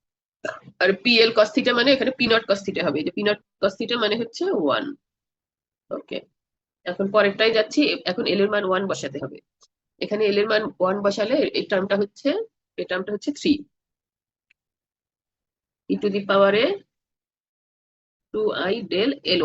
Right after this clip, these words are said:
one minus one। কয়টা হবে? পি ওয়ান cos theta। পি ওয়ান cos theta মানে শুধু cos theta। আচ্ছা, পরের টার্ম ওখানে ধরবে না, এখানে লিখি। এখানে টু যদি বসাও এল এর মান, তাহলে হয়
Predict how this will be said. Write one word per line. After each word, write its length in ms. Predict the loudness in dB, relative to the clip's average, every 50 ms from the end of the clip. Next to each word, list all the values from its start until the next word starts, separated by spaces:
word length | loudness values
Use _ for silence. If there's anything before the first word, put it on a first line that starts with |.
| 0 0
one 120 | -2 -6 -10 -12 _ _ _ _ _ _ _ _ _ _ _ _ _ _ -8 -6
minus 340 | -6 -4 -2 -4 -4 -4 -4 -6 -4 -4
one। 120 | -4 -6 -10 -14 _ _ _ _ _ _ _ -2
কয়টা 220 | -2 0 0 0 0
হবে? 120 | 0 0 -2 -2
পি 60 | 0 2 2
ওয়ান 120 | 2 2 2 -2
cos 120 | -4 -6 -6
theta। 180 | -10 -8 -8 -8 -6 -2
পি 60 | -2
ওয়ান 120 | 0 0 0 -2
cos 120 | -4 -4 -4
theta 180 | -6 -6 -4 -4 -2
মানে 140 | -2 -4 -4 -4 -4
শুধু 140 | -4 -4 -4 -4 -4
cos 160 | -6 -6 -6 -4
theta। 240 | -6 -4 -4 -4 -8 -8 _ _ _ _ _ _ _ _ -16 -16 -16 -16 _ _ _ _ _ _ _ _ _ _ _ _ _ _ _ _ _ _ _ _ _ _ _ _ _ _ _ _ _ _ _ _ _ _ _ _ _ _ _ _ _ _ _ _ _ _ _ _ _ _ _ _ _ _ _ _ _ _ _ _ _ _ _ -20
আচ্ছা, 200 | -20 _ -20 -20 -18 _ -4
পরের 180 | -4 -4 -4 -4 -6
টার্ম 140 | -6 -4 -6 -6
ওখানে 180 | -4 -6 -6 -4 -4
ধরবে 220 | -4 -4 -4 -4 -4
না, 40 | -4 -4
এখানে 200 | -6 -6 -6 -6 -4 -4 -6
লিখি। 200 | -8 -8 -10 -12 -12 _ _ _ _ _ _ _ _ _ _ _ -6 -4
এখানে 200 | -2 0 2 2 2 2
টু 60 | 0 -2 2 2
যদি 140 | 2 2 2 2
বসাও 320 | 0 0 2 0 2 2 2 2 0 _ -6 -2 0
এল 80 | 2 2
এর 60 | 2 2 2
মান, 140 | 2 2 0 -2 -4 -6
তাহলে 200 | -6 -4 -4 -4 -4
হয় 120 | -4 -4